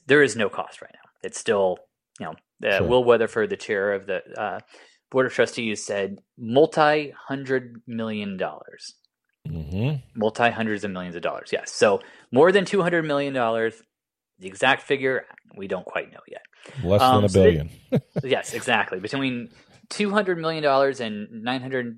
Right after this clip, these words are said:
Speaker 1: ninety-nine million, you get the point.
Speaker 2: <laughs>
Speaker 1: Um, so then the other thing that's gonna be happening here over the, this design phase is U S F is gonna figure out, okay, how are we gonna pay for this thing? But I've
Speaker 2: Yeah.
Speaker 1: been asking literally for, for more than a year, "How, how are you gonna pay for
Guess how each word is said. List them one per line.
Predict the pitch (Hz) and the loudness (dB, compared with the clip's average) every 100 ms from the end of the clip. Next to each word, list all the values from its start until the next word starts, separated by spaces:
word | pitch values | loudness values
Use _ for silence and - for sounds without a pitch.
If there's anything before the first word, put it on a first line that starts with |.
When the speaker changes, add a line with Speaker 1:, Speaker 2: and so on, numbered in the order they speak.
| 117 | -14
Speaker 1:
ninety-nine | 117 113 113 110 107 107 101 | -8 -6 -6 -6 -6 -6 -6
million, | 101 101 95 | -8 -10 -12
you | 104 | -10
get | 90 | -8
the | - | -8
point. | - - _ 147 - | -14 -20 _ -8 -2
Speaker 2:
<laughs> | - | 2
Speaker 1:
Um, | 120 117 113 117 _ _ | 4 4 -2 -12 _ _
so | - | -2
then | 240 254 | -2 0
the | |
other | 226 190 | 0 0
thing | 175 147 | -4 -8
that's | 120 | -8
gonna | 131 110 | -8 -8
be | 104 | -6
happening | 110 104 101 95 | -4 -4 -6 -14
here | 101 101 | -8 -6
over | 98 101 | -6 -6
the, | 98 95 | -6 -8
this | 107 - | -12 -10
design | 107 101 95 | -8 -6 -8
phase | - 85 90 95 | -10 -10 -8 -10
is | 107 | 0
U | 156 | 4
S | 135 - | 4 4
F | 131 | 0
is | - | -2
gonna | 123 110 | -4 -4
figure | - 107 104 95 | -8 -6 -2 0
out, | 95 - _ _ _ - | 0 -4 _ _ _ -4
okay, | - 92 - _ _ _ _ _ - | 0 0 -2 _ _ _ _ _ 0
how | 190 233 | 4 6
are | 214 | 4
we | 180 170 | 2 -6
gonna | 135 135 117 - | -6 -6 -8 -10
pay | - 117 90 | -8 -8 -8
for | - _ | -16 _
this | - - | -16 -16
thing? | - - 123 _ _ _ _ - | -12 -14 -14 _ _ _ _ -6
But | 101 | 0
I've | 110 | 4
Speaker 2:
Yeah. | 139 | 4
Speaker 1:
been | |
asking | 123 135 - 127 | 4 0 -2 -4
literally | 143 170 135 120 | 0 0 0 -4
for, | 123 113 98 _ | -8 -10 -12 _
for | - 98 95 | -12 -10 -10
more | 123 123 127 120 | -6 2 4 4
than | 107 | 0
a | 101 | -2
year, | 101 95 | -2 -2
"How, | - - | -4 -10
how | 117 | -2
are | 165 | -2
you | |
gonna | 208 - - | -2 -6 -6
pay | 196 | -8
for | - | -8